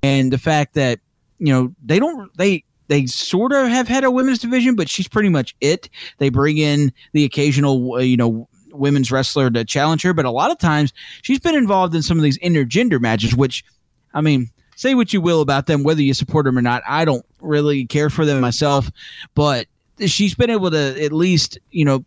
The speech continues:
she executes moves. She looks good, at least when she is in that setting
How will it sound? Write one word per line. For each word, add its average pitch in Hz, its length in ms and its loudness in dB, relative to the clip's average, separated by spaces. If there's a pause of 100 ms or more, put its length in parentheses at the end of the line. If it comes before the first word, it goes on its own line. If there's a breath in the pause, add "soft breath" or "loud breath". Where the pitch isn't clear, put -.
(100)
she 196 200 0
executes 185 480 -2
moves. 165 240 0
She 151 160 -2
looks 160 280 -2
good, 156 400 0 (260 loud breath)
at 151 100 0
least 156 220 2
when 151 180 0
she - 220 -6
is 190 340 0
in 165 200 -2
that 135 200 -2
setting 123 520 0